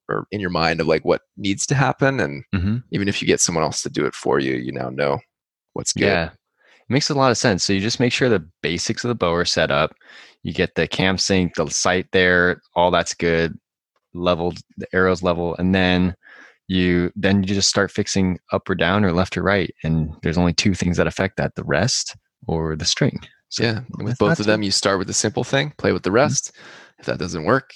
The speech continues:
Speaker 1: you go on to the more complex thing. If that doesn't work, you know, call in the firemen, go to the shop, or, <laughs>
Speaker 2: <laughs>
Speaker 1: or just, uh, go to the third thing. It's really, it's pretty simple. It's easy to get stuck in those weeds though and get turned around, but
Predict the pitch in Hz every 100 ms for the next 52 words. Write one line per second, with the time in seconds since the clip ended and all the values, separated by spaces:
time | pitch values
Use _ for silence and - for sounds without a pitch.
0 | - 85 82 82 80 73 92 117 - 117
1 | 120 - - 117 127 _ - - _ _
2 | - 95 92 98 104 113 - - _ -
3 | 101 - 95 92 95 - 104 107 110 98
4 | 90 90 110 120 - 107 98 90 - -
5 | 165 127 92 - 107 110 110 101 104 -
6 | 107 104 101 120 110 98 - 110 - 110
7 | 107 - 120 113 107 - _ _ _ _
8 | - - 110 92 107 92 95 101 117 107
9 | 101 98 - 104 95 98 90 98 92 92
10 | 80 71 73 73 - 101 76 71 69 58
11 | -